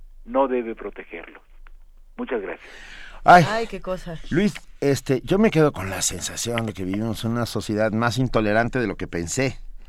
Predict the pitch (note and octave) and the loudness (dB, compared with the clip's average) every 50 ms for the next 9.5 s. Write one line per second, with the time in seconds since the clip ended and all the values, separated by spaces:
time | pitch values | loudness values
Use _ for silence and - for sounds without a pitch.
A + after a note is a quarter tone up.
0 | - - - - - - - - - - - - - - B2 B2 B2 B2 A#2 A#2 | -14 -14 -14 -16 -16 -16 -16 -14 -14 -14 -14 -14 -8 -4 0 0 0 2 0 0
1 | A2+ A2+ A2+ - - - - - - - - C#3 C#3+ - - D#3+ D#3+ D#3+ D3 C#3 | -2 -4 -4 -6 -10 -14 -14 -16 -16 -6 -4 -4 -4 -2 -2 -2 -2 -2 -2 -4
2 | A#2+ - G#2+ A2 A2 A2+ B2+ C3+ D3+ E3 F3 G3 G3+ - - - - - - - | -6 -6 -4 -2 0 2 4 4 6 4 4 0 -4 -8 -12 -18 -18 -18 -16 -16
3 | - - - - - - - - - - G#2+ A#2 A2+ A2 A2 A2 G#2+ G2+ F#2+ F2+ | -18 -18 -18 -18 -20 -20 -20 -18 -14 -10 -8 -6 -6 -6 -6 -6 -8 -8 -10 -14
4 | - - - - - - - - - - - - - - - - - - - - | -16 -18 -18 -20 -20 -20 -20 -20 -20 -20 -20 -18 -16 -16 -16 -18 -20 -20 -12 -4
5 | - A#2+ A2+ A2+ A2+ A#2+ B2+ C#3+ D#3 E3+ D#3+ D#3+ - - - B2 A2+ - A#2+ A2 | -4 -4 -4 -2 0 4 4 4 4 2 -4 -8 -10 -6 -8 -8 -8 -8 -10 -12
6 | G#2+ - A#2+ B2+ C3 C3 - E3+ F#3+ G3 - - - - - - - - - - | -8 -4 -2 -2 -2 -2 -4 -8 -10 -10 -12 -16 -20 -18 -16 -16 -16 -14 -10 -10
7 | E3+ - - - - C#3 D#3 D#3 - E3 D3 C3+ A#2+ - A#2+ A2+ A2 G#2+ G#2 F#2+ | -10 -10 -6 -2 2 2 2 2 0 -2 -2 -2 0 0 0 2 2 0 -2 -6
8 | - - - - - - - - - - A#2 A2+ A#2+ D#3 F3+ A3+ B3 B3+ A3+ - | -10 -14 -16 -18 -18 -18 -16 -6 -2 2 2 6 6 6 6 6 4 0 -4 -6
9 | - F3 F3+ F#3+ G3 - - C3 C3+ E3+ | -4 -2 -2 -2 -4 -6 -4 -4 -4 -4